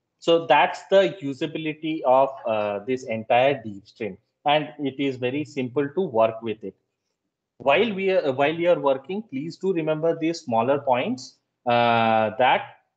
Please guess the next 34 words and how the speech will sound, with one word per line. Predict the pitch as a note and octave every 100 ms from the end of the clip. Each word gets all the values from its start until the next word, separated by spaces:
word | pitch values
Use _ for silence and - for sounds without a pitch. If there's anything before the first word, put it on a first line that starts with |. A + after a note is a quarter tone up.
| _
you | B2 B2+ D3+
first | D3 D#3 D#3+ -
use | B2+ C3 C3+ -
the | D3 C#3+
pre-trained | - A#2+ A2+ C3 C3+ B2+
models, | A#2 A2 A2+ F#3+ G#3+ - _ _ _ _ _ _ _ _
you | B2+ C3 C3
train | C3+ C3 C#3
them, | D#3+ E3
you | C#3 B2+
prune | C3 C3+ C#3 C3+
them, | D#3 D3
you | A#2+ A2+
retrain | A2+ B2 C#3 C#3 C3
them, | D3+ G#3+ - _ _
and | B2 B2
you | C3+
develop | C3 A#2 A#2 B2+ C#3+ C3+
your | C#3 C3 A2
output | A2 G#2+ C#3 C3+
model. | A2 G2+ G2+ C#3 - _ _ _ _ -
You | B2+
can | C#3+ B2+
use | C3 C#3+ -
Transfer | A#2 A2+ C3
Learning | C3 C3 B2+
Toolkit | A#2 A2+ - C#3
to | C#3+ C3+
do | C3+ C#3
that | F#3+ - - _
if | A#2 B2+
you | B2
choose | B2 C3 -
so. | F3+ A3+